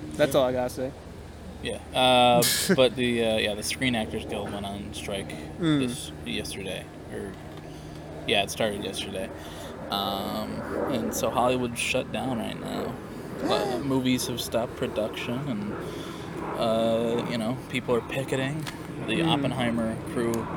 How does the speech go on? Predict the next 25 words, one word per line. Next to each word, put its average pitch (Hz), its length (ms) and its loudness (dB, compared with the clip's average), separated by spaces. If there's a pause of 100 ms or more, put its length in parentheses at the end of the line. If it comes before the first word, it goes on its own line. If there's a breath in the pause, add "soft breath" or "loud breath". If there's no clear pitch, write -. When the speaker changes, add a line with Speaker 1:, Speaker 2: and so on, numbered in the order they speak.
(680 loud breath)
Speaker 3:
left, 117 440 4
uh, 104 340 0
left 110 240 0
the 104 80 -2
U 107 140 0
K 110 220 0
premiere 101 400 -4
yesterday, 107 600 2 (880)
like, 107 180 -2
in 107 100 -2
the 98 60 -2
middle 107 340 0
of 107 60 -2
the 101 60 -2
movie 107 300 -2
or 110 80 0
whatever, 110 480 -2 (280)
'cause - 460 -6
they 101 100 -6
were - 80 -4
like, 92 220 -4
"We're - 80 -6
striking 175 400 -2
now, 147 280 0
bye-bye." 175 540 0